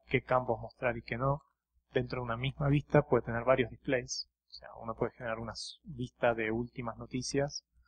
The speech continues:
y distintos displays como para generar una página o un bloque sin tener que crear varias vistas. Y puede variar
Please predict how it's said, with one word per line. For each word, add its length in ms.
y 160
distintos 440
displays 380
como 180
para 160
generar 360
una 200
página 580
o 80
un 120
bloque 440
sin 340
tener 300
que 340
crear 320
varias 360
vistas. 540
Y 140
puede 300
variar 420